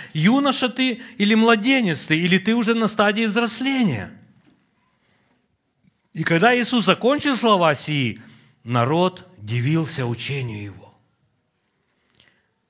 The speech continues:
И что произошло с народом? Он дивился учению его.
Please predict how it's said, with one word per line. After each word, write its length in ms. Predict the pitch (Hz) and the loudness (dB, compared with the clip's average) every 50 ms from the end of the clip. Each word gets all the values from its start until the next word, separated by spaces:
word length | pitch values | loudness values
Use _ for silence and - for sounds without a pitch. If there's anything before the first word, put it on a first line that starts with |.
| _ _ | _ _
И 80 | - 156 | -10 -8
что 240 | - - - 233 | -8 -2 -2 -2
произошло 500 | 226 240 247 247 233 240 220 - - 240 | 0 0 -4 -4 -4 -6 -8 -6 -6 -6
с 120 | 220 - - | -6 -6 -6
народом? 440 | 226 220 226 220 185 120 110 98 - - - - _ _ _ _ _ _ _ _ _ _ _ _ _ _ _ _ _ _ - | -4 -2 -2 -2 -2 -2 -4 -8 -8 -12 -20 -20 _ _ _ _ _ _ _ _ _ _ _ _ _ _ _ _ _ _ 0
Он 240 | 185 226 226 196 | 0 2 2 2
дивился 540 | 147 160 185 175 190 226 254 214 - - 190 | 2 0 0 2 2 2 0 0 0 0 0
учению 680 | 180 175 170 - - 175 180 175 175 185 190 208 202 | 0 0 -2 -2 -2 0 0 0 0 -2 -2 -2 -2
его. 360 | 202 202 196 196 202 190 - | -4 -4 -6 -8 -10 -12 -14